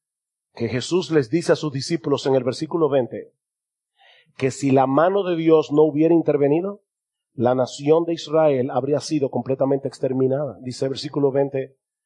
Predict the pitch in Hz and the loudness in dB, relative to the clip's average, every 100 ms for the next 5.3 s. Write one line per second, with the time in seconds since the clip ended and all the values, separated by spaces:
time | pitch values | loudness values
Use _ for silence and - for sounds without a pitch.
0 | _ _ 151 147 - 147 143 - 143 147 | _ _ -4 -4 2 0 0 0 0 4
1 | 156 185 202 190 180 160 165 185 185 175 | 6 6 4 2 0 2 2 4 4 2
2 | - 143 135 156 170 175 165 170 175 165 | 0 -2 0 0 0 0 -2 0 0 0
3 | 185 220 - - _ _ _ - 117 135 | -2 -2 -6 -20 _ _ _ -4 2 4
4 | 156 196 247 180 151 127 - 120 123 110 | 6 6 4 0 -4 -2 -2 -2 -2 -4
5 | 104 90 | -6 -14